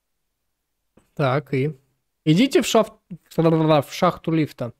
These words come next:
А тут можно что-то еще совать? Ой, что тут собирать можно? Тут бабла полно. Летающие люди, э, с-, это самое.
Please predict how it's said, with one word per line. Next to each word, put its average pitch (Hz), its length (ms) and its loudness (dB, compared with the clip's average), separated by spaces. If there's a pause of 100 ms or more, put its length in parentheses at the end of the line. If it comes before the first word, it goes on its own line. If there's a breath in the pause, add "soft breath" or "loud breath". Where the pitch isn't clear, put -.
(120)
А 143 100 -2
тут 160 140 -4
можно 285 300 0
что-то - 220 -10
еще - 180 -10
совать? 131 320 -6
Ой, 202 160 2
что - 180 -10
тут - 100 -20 (200)
собирать 185 380 -2
можно? 131 320 -8
Тут 143 160 -12
бабла 156 360 -2
полно. 127 460 -10 (1900)
Летающие 190 640 2
люди, 214 220 2
э, 165 480 -2
с-, - 400 -10
это 156 220 -2
самое. 131 520 -6